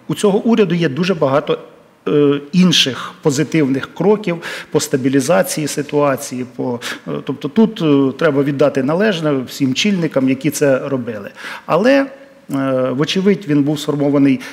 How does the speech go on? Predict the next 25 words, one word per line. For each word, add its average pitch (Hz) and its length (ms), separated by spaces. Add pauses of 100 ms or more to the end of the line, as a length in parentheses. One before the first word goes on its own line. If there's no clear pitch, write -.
з - 100
тих 165 260
людей, 233 440 (140)
е, 143 380 (340)
не 185 160
всіх, 131 340 (120)
безумовно, 113 680
а 127 140 (180)
перш 151 180
за 139 100
все 143 160
в 135 100 (100)
економічному 156 800
блоці, 196 420 (240)
які 151 240
не 165 160
знали, 185 540 (100)
як, 170 600
е, 139 140
змінити 143 520
систему 139 460
взаємовідносин 160 800
для 143 120
того, 175 260
щоб 156 380